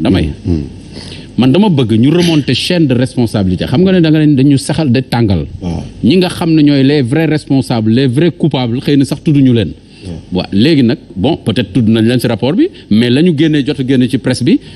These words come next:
Speaker 1: gis nga ne xëy na yu tuuti, tuuti. Mais, mais, mais, mais voilà, justement, gis nga nag fii nag, fii la génnee rapport am solo. Xam nga rapport bi lan la? C'est pas un rapport secret. C'est tombé dans le domaine public.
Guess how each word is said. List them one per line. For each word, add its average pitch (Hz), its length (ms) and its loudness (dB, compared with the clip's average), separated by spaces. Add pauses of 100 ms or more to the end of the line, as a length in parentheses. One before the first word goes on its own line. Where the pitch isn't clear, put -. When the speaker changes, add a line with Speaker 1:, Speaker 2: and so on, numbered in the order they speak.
(120)
Speaker 1:
gis 123 180 0
nga 135 140 2
ne 175 120 2 (260)
xëy 131 180 2
na 214 160 4
yu 143 180 4
tuuti, 151 280 0
tuuti. 127 300 0
Mais, 131 200 0
mais, 147 240 0
mais, 127 220 0
mais 113 160 0
voilà, 131 340 0
justement, 208 420 0 (260)
gis 185 120 2
nga 233 100 4
nag 190 120 0
fii 202 220 0
nag, 110 140 2 (560)
fii 180 180 2
la 180 120 2
génnee 147 260 2
rapport 127 340 -2
am 113 120 -2
solo. 90 260 -2 (560)
Xam 190 120 2
nga 190 100 4
rapport 139 240 0
bi 104 120 2
lan 107 200 0
la? 90 80 -6 (300)
C'est - 160 -2
pas 117 100 0
un 101 140 2
rapport 98 240 0
secret. 202 320 0 (1200)
C'est - 200 -2
tombé 104 260 2
dans 113 140 2
le 117 100 2
domaine 139 260 2
public. 190 260 2